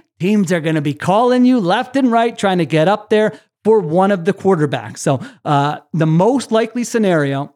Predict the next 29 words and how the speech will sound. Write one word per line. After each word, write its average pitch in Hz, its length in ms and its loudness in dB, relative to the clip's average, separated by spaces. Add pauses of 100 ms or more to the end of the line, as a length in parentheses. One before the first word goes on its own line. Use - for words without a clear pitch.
(140)
is 151 140 -2
that 151 240 -2
that 147 200 -6
twenty 208 400 -2
twenty-four 185 680 -2
first 180 440 -2
round 190 280 -2
pick 147 300 0 (320)
is 160 200 0
going 175 320 0
to 180 80 -4
be 185 120 0
worth 160 300 0
a 180 60 0
lot, 139 400 -2 (420)
and 139 160 -2
they 175 160 2
gave 170 340 2
it 220 100 0
up 160 340 -4 (440)
because 156 360 -2
they 147 160 0
fell 139 280 -2
in 135 140 2
love. 117 180 -6 (560)
I 139 120 -2
like 151 260 0
DeMeco 175 420 0
Ryans. 208 560 -2